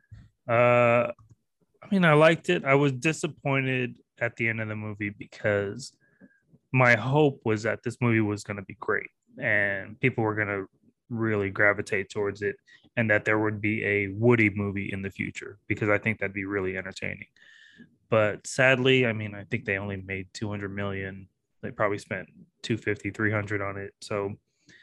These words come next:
they'll lose money, break even at best. Um, yeah, uh, everything that Laura said was pretty on. I mean, I, it was fine. It was a movie.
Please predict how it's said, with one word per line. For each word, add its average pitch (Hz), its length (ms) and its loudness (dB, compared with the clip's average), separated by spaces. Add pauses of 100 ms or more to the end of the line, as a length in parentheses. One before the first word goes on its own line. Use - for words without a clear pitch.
(400)
they'll 139 160 6
lose 143 200 8
money, 139 260 6
break 135 280 2
even 127 460 2 (140)
at 120 300 -4
best. 120 540 0
Um, 107 640 -4 (800)
yeah, 117 320 0 (140)
uh, 139 240 2 (520)
everything 170 380 2
that 107 240 0
Laura 107 240 -4
said 107 160 -4
was 101 160 -6 (300)
pretty 110 220 -2
on. 107 240 0
I - 20 2
mean, 110 220 0
I, 110 100 -2 (1080)
it 170 60 6
was 185 140 6
fine. 165 380 4
It 156 40 4
was 139 140 4
a 127 60 6
movie. 135 600 4